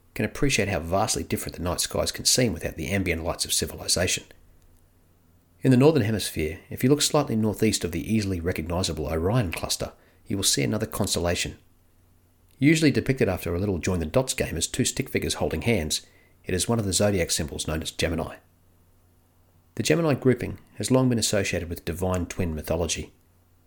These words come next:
Recorded as such by the Babylonians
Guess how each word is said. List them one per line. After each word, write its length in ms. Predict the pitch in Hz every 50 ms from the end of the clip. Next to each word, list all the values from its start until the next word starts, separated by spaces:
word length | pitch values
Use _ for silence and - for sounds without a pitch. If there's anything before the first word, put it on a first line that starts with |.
| _ _ _ _ _ _ _ _
Recorded 340 | - 90 - - 170 190 165
as 140 | 95 - -
such 360 | - - - - - - - -
by 80 | - 85
the 80 | 82
Babylonians 640 | 85 98 87 87 87 107 120 107 78 73 85 - -